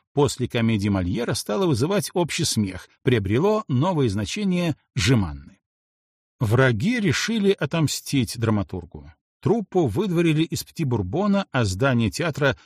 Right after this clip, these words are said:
снесли с такой поспешностью, что в нём погибли декорации, костюмы. Актёры оказались на улице.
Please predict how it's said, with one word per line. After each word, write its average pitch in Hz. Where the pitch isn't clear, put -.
снесли 143
с -
такой 131
поспешностью, 123
что -
в 101
нём 185
погибли 143
декорации, 120
костюмы. 131
Актёры 202
оказались 165
на 135
улице. -